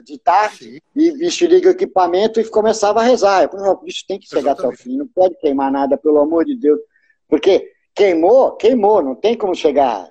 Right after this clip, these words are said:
Speaker 1: e falar, "Pô,
Speaker 2: É.
Speaker 1: troca lá agora porque tá rolando o show", já era. Então, é, a, a tensão que eu tinha, eu lembro até hoje, tipo assim,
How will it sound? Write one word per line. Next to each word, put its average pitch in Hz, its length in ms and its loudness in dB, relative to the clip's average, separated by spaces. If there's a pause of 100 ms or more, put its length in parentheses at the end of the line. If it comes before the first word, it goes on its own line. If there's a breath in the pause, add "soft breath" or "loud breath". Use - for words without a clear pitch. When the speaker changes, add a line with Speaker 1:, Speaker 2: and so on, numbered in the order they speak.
Speaker 1:
e - 100 -20
falar, 127 200 -2
"Pô, 139 140 0
Speaker 2:
É. 131 60 -8
Speaker 1:
troca 175 340 0
lá 156 160 4
agora 139 360 0
porque - 180 -14
tá 127 120 -6
rolando 127 360 0
o - 20 -10
show", 147 300 -6
já 247 160 2
era. 156 300 0 (500)
Então, 208 340 0
é, 151 240 -4
a, 147 300 -4
a - 60 -12
tensão 220 400 0
que 226 100 -2
eu 196 80 4
tinha, 220 400 0
eu 143 60 2
lembro 185 260 2
até 208 260 2
hoje, 170 360 2 (580)
tipo - 180 -4
assim, 156 300 -4